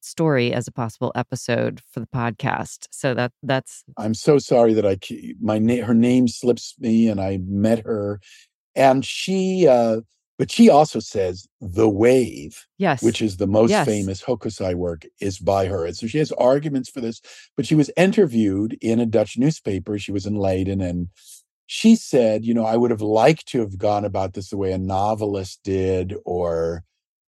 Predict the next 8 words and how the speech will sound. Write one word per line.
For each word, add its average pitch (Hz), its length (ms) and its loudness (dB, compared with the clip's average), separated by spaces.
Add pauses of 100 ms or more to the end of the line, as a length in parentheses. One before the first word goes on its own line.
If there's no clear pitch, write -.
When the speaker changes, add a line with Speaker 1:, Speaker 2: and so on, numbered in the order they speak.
(140)
Speaker 2:
a 113 100 -6
journalist 127 760 2
might, - 540 -10 (720)
but 117 120 4
I 113 200 4
have 127 600 -2
to 101 180 -2
work 98 340 0